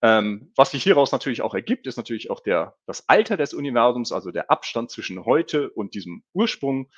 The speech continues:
äh, und in diesen verschiedenen Modellen, äh, hat das Universum natürlich auch ein verschiedenes Alter. So, das war alles schon zu Einsteins Zeiten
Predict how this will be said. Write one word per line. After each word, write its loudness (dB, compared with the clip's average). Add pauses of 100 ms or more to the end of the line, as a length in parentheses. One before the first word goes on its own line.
(180)
äh, 2
und -6
in -10
diesen -12
verschiedenen -8
Modellen, -2 (260)
äh, -6
hat -2
das -10
Universum -2
natürlich -8
auch -10
ein -8
verschiedenes -12
Alter. -8 (960)
So, 6
das 4
war 8
alles 6
schon 2 (180)
zu 2
Einsteins 2
Zeiten 4